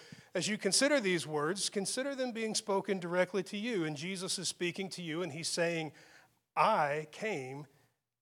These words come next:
that they might have life and that they might have it abundantly." That passage of Scripture is one that I think is a really powerful thing to consider, and it's very far removed. You're talking about thirty-something years removed from the Nativity,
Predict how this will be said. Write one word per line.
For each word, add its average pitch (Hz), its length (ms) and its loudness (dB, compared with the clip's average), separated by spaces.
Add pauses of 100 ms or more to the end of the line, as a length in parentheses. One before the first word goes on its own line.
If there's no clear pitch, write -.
that 143 220 -4
they 185 180 -2
might 190 260 -2
have 139 300 -4
life 165 580 -6
and 147 160 -10
that 135 140 -10
they 143 120 -8
might 147 360 -8
have 143 320 -4
it 143 120 -8 (440)
abundantly." 120 800 -12 (2000)
That 185 260 6
passage 262 380 4
of 196 80 0
Scripture 175 560 6
is 147 160 -2
one 147 260 0
that 143 100 0
I 147 80 4
think 156 240 -4
is 147 140 -6
a 147 60 -10
really 165 240 -6
powerful 170 440 0
thing 160 240 -6
to 143 80 -10
consider, 139 640 2
and 185 160 2
it's 175 120 -2
very 220 340 4
far 208 360 10
removed. 165 440 2
You're 147 80 -10
talking 196 280 4
about 170 260 4
thirty-something 202 840 4
years 175 380 0
removed 160 480 0
from 143 140 -8
the 143 100 -6
Nativity, 139 640 2